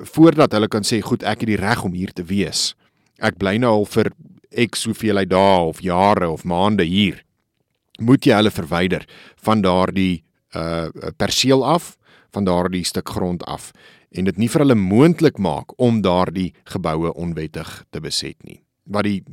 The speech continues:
wette en regulasies sê en hoekom hulle elke keer in die hof verloor, is wanneer daardie persone uit daardie gebou gehaal, of wanneer daar 'n poging is om hulle uit die gebou te haal, dan, eh, sê die wet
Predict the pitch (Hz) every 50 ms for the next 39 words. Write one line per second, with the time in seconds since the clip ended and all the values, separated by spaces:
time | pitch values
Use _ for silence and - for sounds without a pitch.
0 | 95 90 - _ 95 107 127 127 - 131 123 120 113 110 117 107 117 110 104 110
1 | 120 117 - 117 104 - - 151 139 104 87 82 80 78 - _ - - 101 -
2 | 120 120 120 110 107 113 107 - 113 - - 131 117 113 107 98 113 113 - 123
3 | 95 90 104 123 117 - - - - - - - - - - - 120 110 101 98
4 | 107 110 120 143 151 147 135 120 110 110 113 107 110 98 - 110 - 123 117 110
5 | 110 107 - - 110 110 101 101 95 98 95 107 107 - 101 87 90 92 95 87
6 | - - 85 82 90 95 95 95 90 - _ _ _ _ _ - 98 82 87 104
7 | 113 117 110 98 104 98 95 95 85 - 98 - - 151 175 160 - 127 98 87
8 | - 95 92 92 85 87 98 95 82 - 92 87 82 80 - - 90 87 101 117
9 | 135 131 - - - - - - - - - - - 101 110 113 120 127 131 127
10 | 127 127 127 113 - 110 110 110 110 101 - - - - - 147 147 143 143 131
11 | 127 101 85 113 113 95 - - - - -